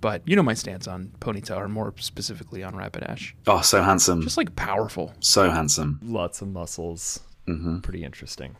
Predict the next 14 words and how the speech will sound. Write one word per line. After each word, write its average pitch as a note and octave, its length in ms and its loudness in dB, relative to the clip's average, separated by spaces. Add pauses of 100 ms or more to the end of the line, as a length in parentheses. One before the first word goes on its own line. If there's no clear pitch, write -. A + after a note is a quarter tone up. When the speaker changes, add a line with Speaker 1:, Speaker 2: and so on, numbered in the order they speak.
(100)
Speaker 3:
Yeah. - 160 -6 (140)
Speaker 2:
Also, C3+ 360 8
did B2 220 4
you D#3+ 80 8
guys D3 220 8
find A#2 500 6 (220)
the A2 160 6
little G#2+ 180 10
house A2 540 6 (120)
for A#2+ 120 4
the G#2+ 80 8
weekday A2+ 380 8
siblings? A#2+ 760 6
Speaker 3:
Yeah. B2 220 2